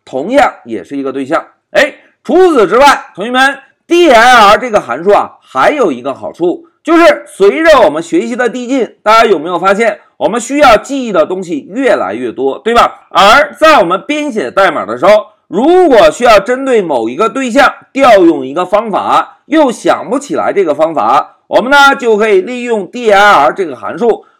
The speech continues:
快速的查看一下针对这个对象都提供有哪些方法和属性。哎，利用好D I R这个函数，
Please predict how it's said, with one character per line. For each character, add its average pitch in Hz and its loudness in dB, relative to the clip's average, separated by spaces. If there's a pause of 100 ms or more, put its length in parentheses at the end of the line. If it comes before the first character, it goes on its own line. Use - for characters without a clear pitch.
快 285 4
速 220 -8
的 170 2
查 165 -4
看 226 2
一 180 -6
下 208 0 (280)
针 311 2
对 285 0
这 226 -4
个 214 0
对 233 -8
象 226 2 (220)
都 269 4
提 196 -12
供 254 0
有 196 2
哪 196 -6
些 202 0
方 202 -4
法 117 -10
和 127 -6
属 - -14
性。 147 -10 (200)
哎， 294 -2 (240)
利 339 0
用 269 0
好 127 0
D 247 -4
I 226 6
R 190 4
这 214 -4
个 170 -8
函 127 -10
数， 208 -2